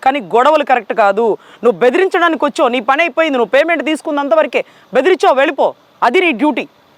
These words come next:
So అంతకుమించి నిన్ను కొట్టించి వాళ్ళు కొట్టుకుని ఇదంతా గలాట కరెక్ట్ కాదు అని నేను వెనక్కి తిరిగే లోపల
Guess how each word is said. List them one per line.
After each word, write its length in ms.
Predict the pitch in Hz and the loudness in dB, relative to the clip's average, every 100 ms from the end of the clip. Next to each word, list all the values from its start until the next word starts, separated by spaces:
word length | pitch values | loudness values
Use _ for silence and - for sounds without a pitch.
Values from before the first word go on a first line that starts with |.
| _ _ - | _ _ 0
So 60 | |
అంతకుమించి 560 | 285 285 370 349 349 349 | 0 0 -2 0 0 0
నిన్ను 280 | 285 311 349 | 2 2 2
కొట్టించి 560 | 339 262 330 - 339 | 0 -2 -6 0 0
వాళ్ళు 300 | 277 262 311 | 2 2 2
కొట్టుకుని 420 | 330 320 339 330 | -2 -4 -4 -4
ఇదంతా 400 | 285 247 262 269 311 220 | 0 0 0 0 -2 0
గలాట 280 | 240 277 277 | 0 2 -2
కరెక్ట్ 380 | 214 262 294 - | -2 -2 -2 0
కాదు 220 | 262 247 | 0 2
అని 200 | 269 262 | 0 -2
నేను 160 | 240 214 | -4 -2
వెనక్కి 280 | 214 247 277 | -4 -2 -2
తిరిగే 240 | 254 247 | 0 0
లోపల 300 | 240 240 196 | -2 -2 0